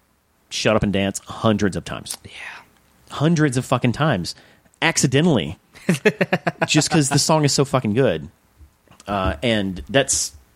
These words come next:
Speaker 1: just one song. Like, let me pull up this track list.
Speaker 2: And which, which, which album is this?
Speaker 1: Talking is Hard.
Speaker 2: Talking is Hard. Okay.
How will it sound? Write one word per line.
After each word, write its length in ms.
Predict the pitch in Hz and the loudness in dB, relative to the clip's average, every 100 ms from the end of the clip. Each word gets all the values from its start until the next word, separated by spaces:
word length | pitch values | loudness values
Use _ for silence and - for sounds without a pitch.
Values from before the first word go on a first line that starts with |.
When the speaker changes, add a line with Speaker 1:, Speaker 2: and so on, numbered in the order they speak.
| _ - | _ -2
Speaker 1:
just 200 | 123 - | -2 2
one 180 | 95 87 | 0 2
song. 480 | - 123 90 78 78 | 0 0 -2 -6 -8
Like, 440 | 80 80 73 - - _ _ _ _ - | -6 -6 -8 -18 -20 _ _ _ _ -10
let 60 | |
me 180 | 87 69 - - _ - - | -8 -10 -14 -20 _ -20 -10
pull 180 | - 123 | 0 2
up 100 | 95 | 2
this 120 | 104 - | 0 -2
track 400 | - 151 113 127 | 2 2 2 2
list. 540 | 120 78 - - - _ _ _ _ _ _ _ _ _ - _ _ _ _ _ - | 2 2 -6 -10 -14 _ _ _ _ _ _ _ _ _ -20 _ _ _ _ _ -6
Speaker 2:
And 140 | 143 | 0
which, 240 | 160 160 - 123 | 0 0 -10 -4
which, 240 | 156 - - | -4 -4 -10
which 220 | 147 175 | -4 -2
album 260 | 175 175 180 | 0 -2 -4
is 100 | 175 | -4
this? 280 | 190 - - | -8 -8 -12
Speaker 1:
Talking 320 | - 123 95 | 0 0 0
is 80 | 82 | -4
Hard. 260 | - 69 67 | -4 -4 2
Speaker 2:
Talking 340 | 147 147 147 | 2 2 -2
is 100 | 135 | -4
Hard. 260 | 123 90 - | -4 -8 -10
Okay. 300 | 127 - 98 | -12 -10 -12